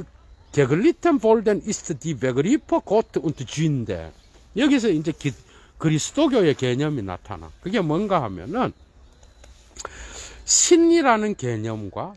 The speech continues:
죄라는 개념, 어? 이런 개념들. 그리고 그것은 가장 엄숙한 개념인 거예요. 축제를 벌일 때 나타나는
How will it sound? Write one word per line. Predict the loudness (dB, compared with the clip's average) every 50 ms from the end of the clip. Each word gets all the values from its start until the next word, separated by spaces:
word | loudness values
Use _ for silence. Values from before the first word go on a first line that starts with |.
| _ _
죄라는 | -6 0 2 4 4 4 6 6 6 6 6 6 6 4
개념, | 4 -2 -6 -6 -8 -12 -14 -18 -20 _ -20 -20 _ _ _ _ _ -20 _ _ _ _ _ _ _ -8
어? | -4 -4 -4 -4 -8 _ _ -20 -20 -20 -20 -20 -20 -20 -12 -2
이런 | 2 4 6 6 6 6 6
개념들. | 4 2 0 0 0 -4 -8 -10 -10 -14 -16 -18 -20 -20 _ _ _ _ _ _ _ _ _ _ _ _ _ _ _ -6 4
그리고 | 6 8 8 8 6 4 0 -2 -2 -4 -8 _ _ _ _ _ -20 _ _ _ _ _ _ _ _ _ _
그것은 | -4 -2 2 2 2 2 2 0 -2 -4 -6 -14 _ -20 _ _ _ -20 _ _ _ _ _ -20 _ _ -20 _ -10
가장 | -6 -2 2 2 2 2 2 0
엄숙한 | 0 0 2 2 4 2 2 2 0 -2 -2 -2 -2 -2 -2
개념인 | -2 -4 -4 -4 -6 -8 -10 -10 -12 -14 -16 -20
거예요. | -20 -20 -20 -20 -20 _ _
축제를 | 0 0 0 0 0 _ -20 -14 -4 2 6 6 8 8 6 4 4 4 2 2 2 0
벌일 | 0 0 0 0 0 -4 -4 -6
때 | -6 -6 -4 -2
나타나는 | -2 -2 -4 -6 -6 -6 -6 -6 -6 -6 -8 -8 -10 -12